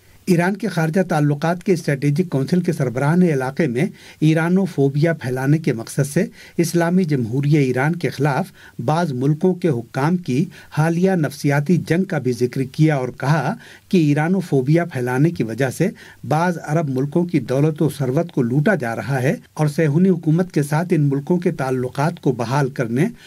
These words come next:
اور مستحکم بنانے کی کوشش کی جا رہی ہے۔ ڈاکٹر کمال خرازی نے کہا کہ امریکہ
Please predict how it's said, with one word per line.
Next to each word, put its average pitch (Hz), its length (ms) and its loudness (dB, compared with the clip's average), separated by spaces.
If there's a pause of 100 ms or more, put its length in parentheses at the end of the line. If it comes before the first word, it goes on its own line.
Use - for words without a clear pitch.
(140)
اور 147 140 0
مستحکم 143 600 0
بنانے 123 380 0
کی 160 140 0
کوشش 180 420 0
کی 131 140 -4
جا 127 200 0
رہی 123 280 0
ہے۔ 123 100 -2 (400)
ڈاکٹر 160 360 -2
کمال 165 340 2
خرازی 151 400 0
نے 160 120 0
کہا 143 420 -2 (300)
کہ 170 120 2
امریکہ 175 400 0